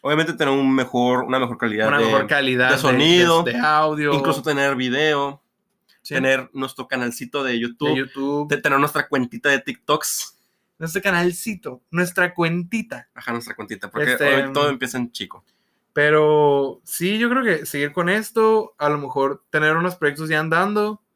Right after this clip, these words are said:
Speaker 2: este, porque yo sé que tanto José tiene como proyectos como personales, yo también tengo los míos. Este, igual también, pues, los proyectos que queremos hacer juntos ya mencionados, ya andando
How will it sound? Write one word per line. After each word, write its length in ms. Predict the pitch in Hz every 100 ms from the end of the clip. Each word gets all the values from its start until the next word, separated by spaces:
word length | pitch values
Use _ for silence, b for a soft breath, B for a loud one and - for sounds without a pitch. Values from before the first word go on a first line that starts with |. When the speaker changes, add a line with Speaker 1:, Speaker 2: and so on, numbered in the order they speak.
| -
Speaker 2:
este, 680 | 147 143 139 135 131 127 _ _ _
porque 180 | 147 139
yo 80 | 139
sé 100 | 156
que 220 | 170 - _
tanto 320 | - 135 135 135
José 580 | 127 - 143 147 - _ _
tiene 200 | - 143
como 180 | 139 143
proyectos 300 | 131 135 143
como 160 | - 131
personales, 580 | 127 131 135 165 165 -
yo 80 | 135
también 180 | 135 127
tengo 160 | 139
los 120 | 139 131
míos. 400 | 165 196 - _ _ _ _ _ _ _
Este, 640 | 135 135 131 127 127 127 139
igual 240 | 127 127
también, 260 | 131 135 127
pues, 220 | 131 - -
los 260 | 151 143
proyectos 480 | - 135 135 147 - _ _ _
que 140 | - 135
queremos 280 | 135 139 143
hacer 120 | 143
juntos 280 | 160 151 151
ya 100 | 143
mencionados, 600 | 147 151 175 226 226 _ _ _ _ _
ya 240 | 135 135 135
andando 720 | 156 180 226 233 233 233 226